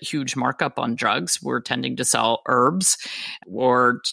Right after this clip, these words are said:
telling you to go get these supplements that we're not necessarily selling. It was interesting. I had a client phone consultation the other day, and the client said she could get acupuncture locally. And I said,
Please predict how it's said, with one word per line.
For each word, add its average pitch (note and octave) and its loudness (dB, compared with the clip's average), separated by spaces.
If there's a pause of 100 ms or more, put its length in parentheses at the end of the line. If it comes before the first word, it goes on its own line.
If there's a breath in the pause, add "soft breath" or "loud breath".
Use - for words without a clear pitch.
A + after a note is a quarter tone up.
telling C#3+ 2
you C3+ 2
to C3 2
go C3 4
get B2+ 0
these C3 2
supplements C#3+ 2
that A#2+ 0
we're C3+ 2
not C3+ 0
necessarily C3 -2
selling. A#2+ 0 (540 loud breath)
It - -6
was - -4
interesting. - -2 (100)
I C3+ -2
had D#3 -2
a - -2
client D3 0
phone D#3+ -2
consultation C#3 -2
the C3+ -2
other C3+ -2
day, F3 0 (540 loud breath)
and D#3 4
the D3 4
client D#3+ 0
said - -2
she - 0
could D3 2
get C#3+ 2
acupuncture F3 0
locally. B2+ -2
And B2 0
I B2+ 0
said, - 0